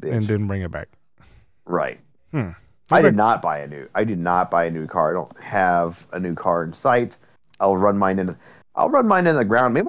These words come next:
Speaker 1: my wife have actually been debating if
Speaker 2: Is, so is your
Speaker 1: we
Speaker 2: car
Speaker 1: could
Speaker 2: paid
Speaker 1: deal
Speaker 2: for?
Speaker 1: with one car. Yeah, my car, both of our cars are paid for now, actually. Uh, but my car's been paid for forever.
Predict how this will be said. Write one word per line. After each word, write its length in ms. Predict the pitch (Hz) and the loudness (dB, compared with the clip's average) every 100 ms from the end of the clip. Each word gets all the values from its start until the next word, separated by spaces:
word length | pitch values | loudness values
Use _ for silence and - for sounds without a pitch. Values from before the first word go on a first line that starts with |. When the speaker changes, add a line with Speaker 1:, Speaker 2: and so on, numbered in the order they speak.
| - | -2
Speaker 1:
my 120 | 170 | 0
wife 120 | 180 | 2
have 80 | 165 | 2
actually 180 | 143 131 | 0 -2
been 220 | 123 104 | -4 -4
debating 480 | 104 95 104 104 101 | -4 -2 -2 -2 -2
if 180 | 95 90 | -4 -2
Speaker 2:
Is, 180 | 151 - | -4 -4
so 180 | - 214 | 0 4
is 80 | 170 | 4
your 100 | 226 | 4
Speaker 1:
we 40 | - | 4
Speaker 2:
car 120 | 226 | 2
Speaker 1:
could 100 | 180 | 4
Speaker 2:
paid 100 | - | 4
Speaker 1:
deal 120 | - | 6
Speaker 2:
for? 220 | - 240 | 6 4
Speaker 1:
with 60 | 233 | 2
one 280 | 98 107 101 | -2 -2 -2
car. 320 | - 95 85 - _ _ _ - | -2 -4 -4 -8 _ _ _ 0
Yeah, 140 | 113 | 2
my 180 | 117 196 | 4 2
car, 300 | 190 180 - | 4 2 0
both 200 | 110 202 | 0 0
of 60 | 208 | 2
our 100 | 117 | 0
cars 220 | 113 101 | 2 -2
are 60 | 90 | -2
paid 200 | 110 110 | -6 -4
for 160 | 98 90 | -6 -6
now, 200 | 82 80 | -6 -4
actually. 480 | 85 - 80 82 - _ _ _ - | -6 -8 -10 -10 -10 _ _ _ -6
Uh, 60 | |
but 120 | 92 101 | 0 4
my 120 | 156 | 4
car's 240 | 139 107 | 4 2
been 100 | 95 | 0
paid 220 | 95 92 | -4 -6
for 180 | 82 92 | -4 -6
forever. 440 | 82 85 82 80 | -4 -4 -4 -6